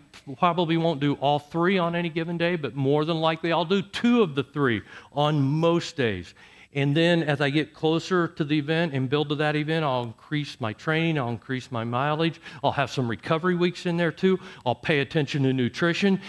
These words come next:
And by sticking to a schedule and training, it's at that point that I'm able to do it. Trying won't get me there.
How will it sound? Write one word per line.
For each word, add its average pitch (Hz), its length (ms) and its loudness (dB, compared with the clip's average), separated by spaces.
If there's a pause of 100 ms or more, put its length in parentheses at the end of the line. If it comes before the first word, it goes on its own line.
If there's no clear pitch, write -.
(140)
And 147 100 0
by 143 120 2
sticking 240 440 4
to 208 160 2
a 170 80 2
schedule 190 600 2
and 147 100 2
training, 190 580 2 (920)
it's 127 180 -2
at - 180 0
that 220 320 2
point 123 340 -2 (300)
that 135 140 0
I'm 113 200 0 (160)
able 113 380 -2 (100)
to 120 100 0
do 101 260 -2
it. 78 120 -14 (140)
Trying 262 520 4
won't 233 280 4
get 240 200 -2
me 233 140 2
there. 143 400 0